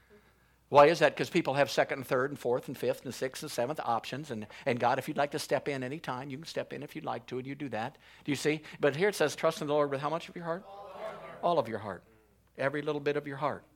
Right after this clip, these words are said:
Everything that's there. So that self-dependency again, once is there again. If you need finances and for something and it lines up with what God wants, then you've gotta go to the Word of God and you've gotta trust the Word of God. And, and that's when you grow. See,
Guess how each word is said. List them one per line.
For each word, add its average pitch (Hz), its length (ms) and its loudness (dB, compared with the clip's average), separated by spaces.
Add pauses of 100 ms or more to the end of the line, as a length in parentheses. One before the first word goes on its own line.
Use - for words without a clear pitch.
Everything 131 440 -6
that's 131 160 -8
there. 131 440 -4 (240)
So 139 200 4
that 127 220 4
self-dependency 135 800 0
again, 101 280 -6
once 120 380 -4
is 107 260 -8
there 123 280 2
again. 123 440 -6 (280)
If 117 100 -6
you 117 100 -2
need 120 180 -4
finances 127 560 -4
and 110 220 -6
for 110 100 -8
something 147 380 -4
and 113 100 -8
it 104 240 -8
lines 117 300 -2
up 127 140 0
with 107 100 -6
what 117 160 -8
God 127 220 -2
wants, 147 220 -6
then 127 120 -4
you've 190 120 -6
gotta 143 180 2
go 131 160 2
to 139 80 -4
the 123 80 -4
Word 135 180 0
of 117 80 -6
God 135 220 0
and 127 160 -6
you've 160 80 -6
gotta 185 100 -2
trust - 320 -6
the 147 60 -12
Word 156 180 -6
of 143 60 -14
God. 180 240 -14 (400)
And, 123 180 0
and 156 160 2
that's 240 180 4
when 190 160 4
you 143 120 2
grow. 127 420 2 (1000)
See, 135 200 0